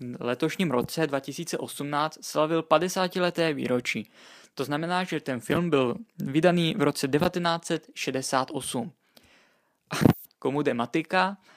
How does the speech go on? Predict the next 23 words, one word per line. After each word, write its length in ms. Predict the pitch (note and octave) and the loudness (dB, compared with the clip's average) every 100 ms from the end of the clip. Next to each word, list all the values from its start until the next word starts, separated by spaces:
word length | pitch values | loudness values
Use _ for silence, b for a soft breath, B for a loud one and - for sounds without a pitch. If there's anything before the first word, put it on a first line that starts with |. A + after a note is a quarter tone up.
| b b | b b
tak 160 | C3+ - | -8 -4
šedesát 460 | - D3+ E3 B2 - | 0 2 2 0 -2
osm 300 | B2 D#3 D#3 | -2 -2 -2
plus 180 | - - | -4 -2
padesát 680 | - D#3 E3 F3 E3+ E3+ | 0 0 0 -2 -2 -4
je 100 | C#3 | -8
dva 160 | B2+ A#2 | -6 -8
tisíce 440 | - A#2 B2 - | -8 -10 -8 -8
osmnáct. 680 | B2 - E3 D#3+ A2+ - - _ b b b b b b b b - | -6 -2 0 2 0 -4 -20 _ b b b b b b b b -6
To, 120 | E3 | -4
co 200 | E3 A#3 | 2 2
mě 200 | A#3 - | 2 0
ale 200 | F3+ G3+ | 0 0
trošičku 520 | G3 F#3 F#3+ - A#3 | -2 -4 -6 -4 -2
zaráží, 540 | D#3+ C#3+ D3+ D#3+ E3 G3 | 0 2 2 0 -2 -4
je 100 | F#3 | -4
to, 360 | A#2 A2+ F#3+ - _ - | -4 -4 -6 -12 _ -14
že 320 | - C3 A#2+ - | -6 -2 -4 -2
modelové 500 | C#3+ G3 G#3 G3 F#3+ | 0 2 4 4 2
označení 560 | E3 A#3+ A#3+ D#3 A2+ | 2 -2 -4 -8 -8
tohodle 360 | - B2+ C#3 E3 | -8 -8 -4 -4
Mustanga 500 | B2+ B2 E3+ E3+ F#3 | -4 -4 -2 2 2
Bullitt 400 | D3+ C#3 D3 | 0 -2 -2